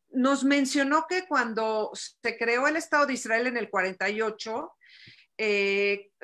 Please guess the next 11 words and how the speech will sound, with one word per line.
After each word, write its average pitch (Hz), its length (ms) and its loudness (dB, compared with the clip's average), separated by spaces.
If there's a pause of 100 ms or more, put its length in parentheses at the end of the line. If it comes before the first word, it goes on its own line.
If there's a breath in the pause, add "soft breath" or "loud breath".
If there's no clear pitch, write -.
(300)
bueno, 269 340 4
el, 233 220 -2
esta, 254 320 0
esta, 269 260 0
esta 254 480 -4
historia 254 300 -2
que 240 100 -2
nos 220 160 -6
contó 233 260 -2
antes, 269 380 0
pero 233 320 2